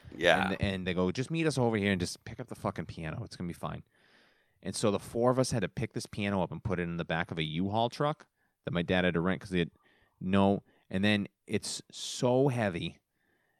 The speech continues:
Speaker 2: and we're just like, <gasps> and it's on casters, and we're like, "Can we just wheel it?" And we're like, "No, the casters are gonna snap right off." Somehow the, the wheels on this thing were all fucked up.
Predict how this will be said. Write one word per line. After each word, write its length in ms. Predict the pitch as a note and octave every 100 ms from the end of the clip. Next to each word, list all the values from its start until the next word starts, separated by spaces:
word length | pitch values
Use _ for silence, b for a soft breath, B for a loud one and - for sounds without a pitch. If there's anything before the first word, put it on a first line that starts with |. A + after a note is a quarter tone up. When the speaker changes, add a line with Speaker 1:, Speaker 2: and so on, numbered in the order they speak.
| -
Speaker 2:
and 140 | F#2+
we're 80 | G#2
just 160 | A2 A2+
like, 180 | A2 -
<gasps> 600 | - B4 G4 A4 - -
and 120 | C3+
it's 100 | B2
on 140 | C3+ C3
casters, 480 | - A#2 A#2+ G2+ F#2
and 80 |
we're 60 | F2
like, 140 | F2
"Can 80 | -
we 60 | C3
just 200 | D3+ - _ - - -
wheel 340 | E2 G#2 C3+
it?" 140 | D3 -
And 80 | -
we're 60 | F#2
like, 140 | F2+
"No, 120 | G2 F#2
the 80 |
casters 400 | - F#2 F#2 F2+
are 40 | E2+
gonna 100 | D#2+
snap 380 | - - E2 -
right 320 | D#2 E2 E2
off." 360 | D#2+ D2+ - - _
Somehow 360 | - G2+ G#2 F#2
the, 240 | E2+ D#2+
the 80 | E2+
wheels 360 | E2 F#2 G2 A2
on 100 | G#2+
this 100 | -
thing 140 | A2
were 80 | G#2+
all 60 | G2+
fucked 300 | - G#2+ -
up. 400 | G2+ - D4